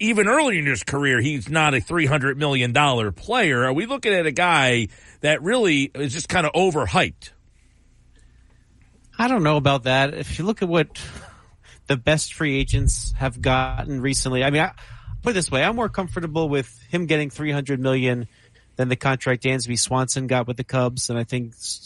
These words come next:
Speaker 2: Swanson is a big step down. But, you know, this was clearly a move designed to help the Phillies win these next few years. And they're gonna have to eat some money at the end. A lot, a lot of these teams signing these massive ten, eleven-year deals, they're gonna eat some money at the end.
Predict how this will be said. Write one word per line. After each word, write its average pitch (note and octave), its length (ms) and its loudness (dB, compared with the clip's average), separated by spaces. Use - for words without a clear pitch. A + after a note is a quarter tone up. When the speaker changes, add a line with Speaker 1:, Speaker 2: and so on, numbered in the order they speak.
Speaker 2:
Swanson C3 480 0
is A#2 140 -2
a A#2+ 40 -2
big A#2+ 280 -2
step - 280 -2
down. A#2+ 400 0
But, C#3+ 200 0
you - 80 -10
know, C#3+ 140 0
this D#3+ 180 -6
was F3 160 -2
clearly G3+ 320 2
a D3 80 2
move E3 380 0
designed C3+ 460 0
to C3+ 60 -2
help B2+ 180 -4
the - 60 -6
Phillies C#3 400 -2
win C#3 300 0
these B2+ 260 -2
next C#3 360 -4
few C#3+ 240 -2
years. C3+ 580 0
And A#2 320 0
they're B2+ 140 0
gonna C#3+ 180 0
have C#3+ 140 0
to C#3 100 -8
eat C#3+ 140 -4
some - 160 0
money C3+ 240 2
at C3+ 100 2
the B2+ 160 -2
end. B2+ 280 0
A C#3 180 -10
lot, D3 240 2
a D#3 40 -2
lot D3+ 260 0
of G3 60 -2
these G3 180 -4
teams G3 320 -2
signing F3+ 260 0
these F3 240 -2
massive E3 420 -2
ten, E3 200 -2
eleven-year E3 440 0
deals, D#3+ 380 -2
they're D3+ 100 -4
gonna F3+ 140 -2
eat E3 180 -4
some D#3 160 -2
money D3 280 0
at D3 100 -4
the C3+ 140 0
end. D3 260 0